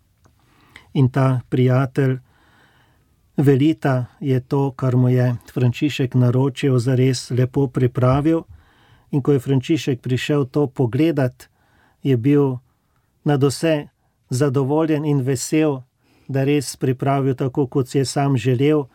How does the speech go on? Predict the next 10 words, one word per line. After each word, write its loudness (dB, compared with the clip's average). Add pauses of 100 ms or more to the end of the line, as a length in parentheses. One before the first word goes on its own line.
(460)
in 2
da 0
bo 0
sedaj 0
z -4
veseljem 0 (480)
tukaj 0
obhajal 0
sveto -2
mašo. -2